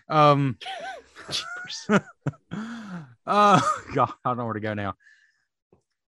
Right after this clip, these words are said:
Speaker 1: I'm
Speaker 2: Donkey Kong.
Speaker 1: reviewing this as a Game Boy game.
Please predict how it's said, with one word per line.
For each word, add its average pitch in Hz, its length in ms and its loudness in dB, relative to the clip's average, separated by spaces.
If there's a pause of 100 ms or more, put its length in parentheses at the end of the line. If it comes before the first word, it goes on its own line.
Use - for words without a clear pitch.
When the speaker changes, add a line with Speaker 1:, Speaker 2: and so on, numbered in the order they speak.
(260)
Speaker 1:
I'm 175 220 8
Speaker 2:
Donkey 143 200 2
Kong. - 120 2
Speaker 1:
reviewing 208 400 8
this 180 220 4 (100)
as 165 380 4
a 156 120 -4
Game 151 320 0
Boy 117 240 0
game. 98 440 -8